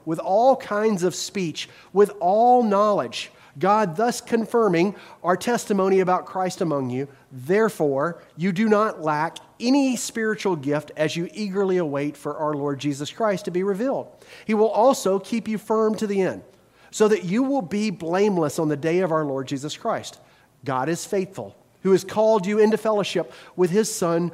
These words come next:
Jesus Christ, our Lord." I want you to think for just a second about a question, and it's this. What would others say you talk about the most? Now, some of you can share if you want to in just a second.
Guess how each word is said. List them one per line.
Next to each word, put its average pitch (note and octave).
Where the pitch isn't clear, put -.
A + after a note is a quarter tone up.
Jesus E3
Christ, D3
our C#3
Lord." A2+
I A3
want C4+
you F4
to D4
think C#4
for A3+
just G#3
a G3
second F#3
about F3+
a E3+
question, C#3+
and F3
it's E3
this. E3
What B3+
would D#4
others A#3
say A3
you G3
talk G3+
about C#3
the D#3+
most? D#3+
Now, E3
some G#3+
of A3
you G#3
can G#3
share G3+
if E3+
you F3+
want F3+
to F#3
in D#3+
just D3+
a E3
second. A#3